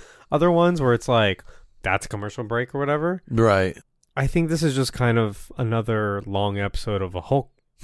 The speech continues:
Speaker 1: <laughs> T V show. And I think that's where my disappointment comes from. I think this is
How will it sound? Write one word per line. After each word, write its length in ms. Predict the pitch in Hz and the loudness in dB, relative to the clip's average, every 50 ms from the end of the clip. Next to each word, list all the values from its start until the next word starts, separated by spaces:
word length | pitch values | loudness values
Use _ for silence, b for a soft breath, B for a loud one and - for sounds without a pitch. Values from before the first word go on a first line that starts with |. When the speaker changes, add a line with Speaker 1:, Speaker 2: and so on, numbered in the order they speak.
| - - | -14 -12
Speaker 1:
<laughs> 420 | - - - - - - - - - | -12 -12 -12 -16 -20 -20 -18 -12 -8
T 160 | 123 117 107 | -6 -4 0
V 140 | 113 156 185 | 2 2 0
show. 300 | - - 123 101 98 101 | 2 0 0 0 0 0
And 120 | 107 117 | 0 0
I 80 | 131 139 | -2 -2
think 160 | - 202 208 | -2 0 0
that's 200 | 196 190 - - | 2 0 2 2
where 80 | 175 170 | 0 2
my 120 | 160 143 | 2 2
disappointment 600 | 123 131 127 - - - - 127 120 120 110 95 | 2 2 0 -2 -2 -2 -2 0 0 0 -2 -4
comes 240 | - - 107 101 - | -4 -6 -6 -6 -4
from. 300 | - 113 101 92 90 90 b b b b b b b b b b b b b b b b | -4 -4 -2 -2 -4 -6 b b b b b b b b b b b b b b b b
I 100 | 127 127 | -2 0
think 200 | - 180 185 185 | 2 2 2 2
this 160 | 180 190 - | 2 2 4
is 300 | 196 170 139 117 - - | 4 4 4 2 0 -6